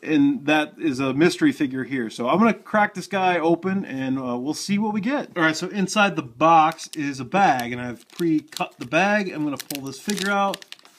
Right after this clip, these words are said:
and it is a Wall-E figure from the Pixar movie Wall-E. This is Captain B McRae. And, uh, yeah,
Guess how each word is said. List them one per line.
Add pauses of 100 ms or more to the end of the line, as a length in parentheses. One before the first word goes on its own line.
(180)
and
it
is
a
Wall-E
figure
from
the
Pixar
movie
Wall-E.
This
is
Captain
B
McRae. (840)
And,
uh,
yeah,